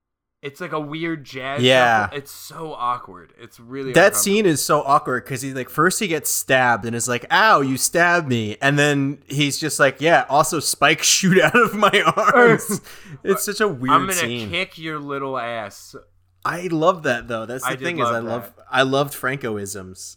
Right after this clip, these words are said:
Speaker 2: I
Speaker 1: I
Speaker 2: think he's
Speaker 1: love
Speaker 2: great.
Speaker 1: He is gr-, he is great in these.
Speaker 2: Not
Speaker 1: I
Speaker 2: as a
Speaker 1: lo-
Speaker 2: human, but I think he's a great actor.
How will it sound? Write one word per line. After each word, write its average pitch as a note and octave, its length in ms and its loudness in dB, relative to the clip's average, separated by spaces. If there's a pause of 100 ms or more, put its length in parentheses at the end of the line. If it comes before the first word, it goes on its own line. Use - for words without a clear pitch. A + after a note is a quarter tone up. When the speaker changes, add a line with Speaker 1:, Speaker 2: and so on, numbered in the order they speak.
(140)
Speaker 2:
I G#2+ 60 -16
Speaker 1:
I A2 40 -14
Speaker 2:
think B2+ 120 -8
he's C#3 240 -6
Speaker 1:
love C3 60 -18
Speaker 2:
great. G2 360 -12 (580)
Speaker 1:
He D#3+ 220 -10
is D#3 160 -12
gr-, B2 140 -20 (100)
he B2 180 -18
is B2 100 -16
great G2 420 -20
in G2+ 200 -20
these. F#2+ 220 -20
Speaker 2:
Not F#3 220 4
Speaker 1:
I A3+ 40 4
Speaker 2:
as F#3+ 80 0
a B2 40 -2
Speaker 1:
lo- A2+ 80 -8
Speaker 2:
human, C3 360 -4
but A2 140 -6
I A2 80 -6
think C3+ 160 -12
he's A#2 100 -14
a A2 60 -14
great G2+ 200 -10
actor. F#2 520 -14